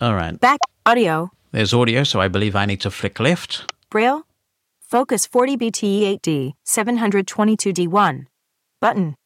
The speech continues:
Speaker 1: There's my Focus Braille display, and in the studio here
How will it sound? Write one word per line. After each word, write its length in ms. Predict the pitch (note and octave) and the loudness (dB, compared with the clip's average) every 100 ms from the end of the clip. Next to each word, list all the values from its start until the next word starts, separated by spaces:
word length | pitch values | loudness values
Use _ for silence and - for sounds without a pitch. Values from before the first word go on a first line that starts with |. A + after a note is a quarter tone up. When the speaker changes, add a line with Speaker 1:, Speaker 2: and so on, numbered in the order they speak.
| _ | _
Speaker 1:
There's 220 | D3 D#3+ | 0 0
my 180 | D#3 C#3 | 2 0
Focus 600 | A#2+ D#3+ D#3+ E3 D3+ - | 2 0 0 0 0 -2
Braille 340 | - B2+ C#3 B2 | -2 0 0 0
display, 580 | B2 - B2 C3+ F3 - | -2 -2 0 0 -2 -4
and 240 | G2+ G#2 | -4 -2
in 80 | G#2 | -2
the 80 | G2 | -4
studio 480 | - F3+ D3 F#2 | -2 -2 0 -2
here 320 | F#2 G2+ F#2+ | -2 0 0